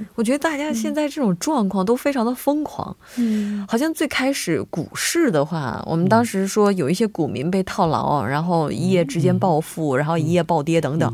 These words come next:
Speaker 3: 嗯。嗯。
Speaker 1: 我觉得今天的虚拟货币的话，比当年的股市更可怕的感觉。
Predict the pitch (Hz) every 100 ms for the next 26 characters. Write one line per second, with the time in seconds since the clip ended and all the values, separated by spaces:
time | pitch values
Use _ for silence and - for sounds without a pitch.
0 | 127 113 - - 202 277 330 - 320 -
1 | 311 294 269 214 269 240 160 214 202 190
2 | 190 180 151 214 240 185 202 - 156 -
3 | 196 170 - 214 - 147 123 - 95 -
4 | -